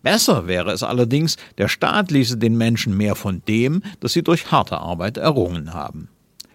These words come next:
Traurig aber wahr. Der deutsche Staat verhält sich heute wie jene, von denen man in der Bibel Folgendes liest:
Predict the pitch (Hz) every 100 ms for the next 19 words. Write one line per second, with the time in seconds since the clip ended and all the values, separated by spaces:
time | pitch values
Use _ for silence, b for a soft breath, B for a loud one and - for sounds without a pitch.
0 | - - 156 180 170 131 113 107 90 -
1 | 98 B B B 131 127 226 - 131 -
2 | 139 175 165 139 92 117 110 - - -
3 | 147 165 151 131 92 95 113 117 113 B
4 | B 143 127 104 113 110 98 110 117 139
5 | 131 101 90 147 170 - 170 135 101 -
6 | - 101 - - - -